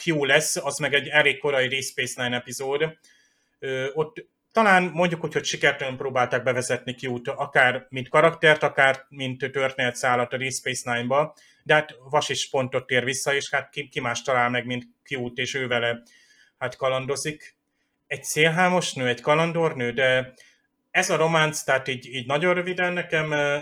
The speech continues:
nagyon tetszett. Tehát, ö, Picard helyre teszi a Ferengit, de tud bánni a nőkkel is. Tehát, ö, tehát, ö,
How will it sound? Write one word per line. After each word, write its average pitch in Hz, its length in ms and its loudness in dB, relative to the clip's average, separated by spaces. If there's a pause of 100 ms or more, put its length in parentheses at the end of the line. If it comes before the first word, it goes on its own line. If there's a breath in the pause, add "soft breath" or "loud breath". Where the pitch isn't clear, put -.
nagyon 131 360 -6
tetszett. 120 440 -8
Tehát, 127 300 -4
ö, 127 280 0
Picard 226 380 0
helyre 147 280 6
teszi 135 260 -2
a 120 80 2
Ferengit, 160 600 2
de 156 140 0
tud 190 180 -2
bánni 120 220 -2
a 120 80 -2
nőkkel 120 400 -6
is. 110 180 -12
Tehát, 131 300 -6
ö, 147 100 0 (540 soft breath)
tehát, 147 260 -2
ö, 156 320 4